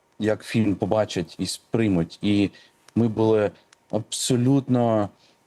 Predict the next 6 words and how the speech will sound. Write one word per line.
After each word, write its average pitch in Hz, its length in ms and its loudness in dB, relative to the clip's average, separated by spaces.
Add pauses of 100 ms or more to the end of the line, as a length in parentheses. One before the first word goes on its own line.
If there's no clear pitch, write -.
(520)
розчулені, 120 1080 0 (100)
ми 107 140 -2
були 107 500 0
глибоко 104 480 -2
вражені 107 560 0
тим, 135 400 0